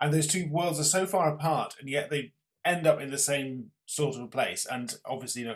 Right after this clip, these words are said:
everybody else's backstory is different. Well, if, I mean, we actually have different backstories on this screen, um, of people who come from all sorts of different directions. I love that. I mean, that, that's what I really, really like, that you don't have just one path to be a composer. And then all the music is so incredibly different. I mean, the chamber choir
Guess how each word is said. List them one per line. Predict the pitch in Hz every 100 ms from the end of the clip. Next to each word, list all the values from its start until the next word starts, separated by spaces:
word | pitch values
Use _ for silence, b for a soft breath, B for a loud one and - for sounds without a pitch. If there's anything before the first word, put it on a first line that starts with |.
| -
everybody | 135 127 120
else's | 117 117
backstory | 117 110 - 117 110
is |
different. | 104 120 - 90 - _ -
Well, | 98
if, | 92 110
I |
mean, | 117
we | 117
actually | 117 104
have | 107
different | 139 135 123
backstories | 117 - 120 113
on | 104
this | 104
screen, | - 139 127 101 B B B B
um, | 131 127 123 117 B B B
of | 117
people | 120 - 117
who | 127
come | - 123
from | 117
all | 113 135
sorts | 131 135
of | 131
different | 117 110
directions. | 117 - -
I | 151
love | 156 175
that. | 90 82 -
I |
mean, | 123
that, | 131 - _
that's | 135 -
what | 151 143
I |
really, | 143 147 135
really | 139 131
like, | 131 190 196
that | 139
you | 139
don't | 143 135
have | 131 - -
just | 135 131
one | 131 135 131
path | 127 127 123 -
to |
be | - -
a |
composer. | - - 127 127 180 - _ b -
And | 175
then | 196
all |
the | 196
music | 202 202 196
is | 180
so | 190
incredibly | 180 180 175 160
different. | 170 196 - -
I |
mean, | 131
the | 147
chamber | 170 185 180
choir | - 123 107